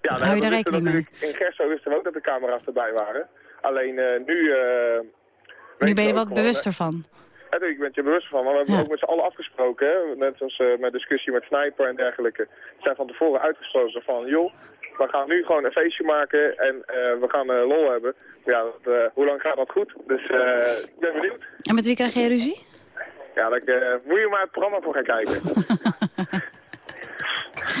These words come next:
Speaker 2: Hey, en in, in de, in, oh, Gerso werd je heel erg verliefd?
Speaker 1: Ja.
Speaker 2: Ja, en nu?
Speaker 1: Ik hier iedere dag opnieuw.
Speaker 2: <laughs>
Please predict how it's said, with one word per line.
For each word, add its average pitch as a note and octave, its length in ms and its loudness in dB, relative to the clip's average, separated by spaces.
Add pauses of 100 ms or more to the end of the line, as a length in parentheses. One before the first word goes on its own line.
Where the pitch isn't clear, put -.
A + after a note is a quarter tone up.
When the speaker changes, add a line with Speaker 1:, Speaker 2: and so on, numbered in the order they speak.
(420)
Speaker 2:
Hey, A3+ 220 4
en A#3+ 120 2
in, A#3 160 0
in B3+ 260 4
de, B3+ 60 4
in, A3+ 280 0
oh, A#3 200 2
Gerso B3+ 320 0
werd A3 140 0
je G3+ 60 0
heel F#3+ 120 2
erg E3+ 120 -2
verliefd? - 500 0 (580)
Speaker 1:
Ja. B2 220 0 (180)
Speaker 2:
Ja, A3 280 2 (360)
en G#3 140 2
nu? C#4 200 4 (480)
Speaker 1:
Ik - 160 -6
hier E3 180 -2
iedere E3 220 0
dag E3 120 0
opnieuw. C#3 320 -2 (320)
Speaker 2:
<laughs> G#3 340 0